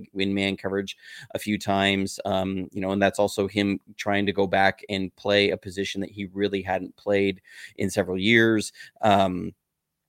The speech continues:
or being when we had a plethora of injuries and you have guys on the outside that aren't necessarily holding up in man coverage as well. I think when you see the, the draft of Darrell Luter, that's a big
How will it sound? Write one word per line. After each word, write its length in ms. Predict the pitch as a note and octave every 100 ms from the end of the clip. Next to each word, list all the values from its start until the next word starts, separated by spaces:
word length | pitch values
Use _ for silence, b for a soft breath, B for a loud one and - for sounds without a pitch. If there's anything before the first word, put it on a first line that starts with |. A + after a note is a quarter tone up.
| _ _ - -
or 360 | - A#2+ A#2 A2
being 400 | F#2+ A2+ A2+ A2
when 140 | A2 A2
we 100 | G#2+
had 340 | G#2+ G#2 G2+
a 60 | -
plethora 420 | - G#2+ G#2 G#2+
of 60 | F#2+
injuries 500 | G#2+ A#2 G2+ G2+ G2+
and 100 | F#2
you 40 | G2
have 100 | F#2
guys 240 | F#2+ F#2+
on 60 | F#2+
the 120 | F#2+
outside 480 | F#2+ - G2+ G2 F#2
that 140 | F#2+
aren't 240 | G2 G2+ -
necessarily 500 | F#2+ - G2 F#2+ F#2
holding 360 | - G#2 G2+
up 140 | F#2+ -
in 120 | G2
man 180 | F#2+ F#2
coverage 280 | F#2 G2 F2+
as 140 | F2+
well. 440 | F2 F#2 F#2+ A#2+ C3 B B -
I 100 | G#2+
think 300 | - C3+ -
when 140 | B2+
you 100 | A#2
see 300 | G2+ - A#2+
the, 280 | G#2 G#2 F#2+
the 80 | G#2
draft 480 | F#2+ F#2 F#2+ G#2 -
of 340 | G#2 F#2 F2
Darrell 300 | F#2+ G2 F#2
Luter, 260 | F#2 G2+ A2
that's 260 | G2+ G2 G#2+
a 120 | F2+ E2+ -
big 400 | G#2+ G#2+ F#2+